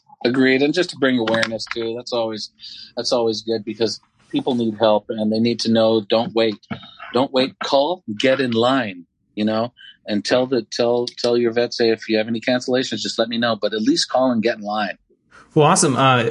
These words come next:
Speaker 2: well, everyone listening, if you, if you're out in the area, if you have means to travel, uh, get out there, get some tickets, or make a donation online. Like I said, there should be, uh, if, if, also, if someone's listening and I didn't put the link in the show notes, feel free to send me a message and I'll make sure it gets into the show notes.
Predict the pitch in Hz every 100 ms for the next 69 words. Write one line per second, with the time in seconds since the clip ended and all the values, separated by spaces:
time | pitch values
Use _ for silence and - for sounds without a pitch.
0 | 139 139 139 143 143 139 135 135 135 131
1 | 127 - 104 110 110 107 104 107 127 117
2 | 117 110 113 107 - 98 110 110 104 101
3 | 104 98 98 95 92 - - - 87 87
4 | 87 - 98 95 95 92 92 95 90 90
5 | 95 90 - 101 98 98 98 90 92 -
6 | - 90 90 87 - 90 92 104 104 98
7 | 104 98 92 - 90 87 - 98 - 95
8 | 95 95 95 - 90 87 90 - 104 -
9 | 113 - - - - 143 147 175 143 139
10 | 143 143 117 139 139 143 123 101 98 113
11 | 143 147 147 139 143 143 131 123 135 135
12 | 135 135 - - - 120 120 110 - 107
13 | 107 95 98 101 117 92 92 95 90 -
14 | 123 117 120 117 120 117 120 117 120 117
15 | 110 -